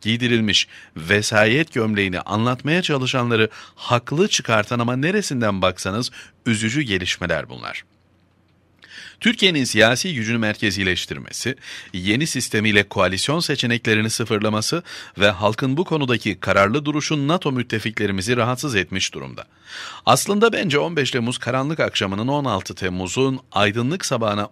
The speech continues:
ulaşması karşısında yaşadıkları şoku da tam olarak atlatabilmiş değiller. Halleri içler acısı. Demokrasi dersi vermeye çalıştıkları Türk halkının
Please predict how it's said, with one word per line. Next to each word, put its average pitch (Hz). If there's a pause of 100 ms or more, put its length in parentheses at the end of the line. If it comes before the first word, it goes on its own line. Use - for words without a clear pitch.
ulaşması 113
karşısında 92 (400)
yaşadıkları 139
şoku 165
da 156
tam 185
olarak 151
atlatabilmiş 123
değiller. 71 (340)
Halleri 123
içler 95
acısı. - (380)
Demokrasi 185
dersi 180
vermeye 147
çalıştıkları 120
Türk 131
halkının 101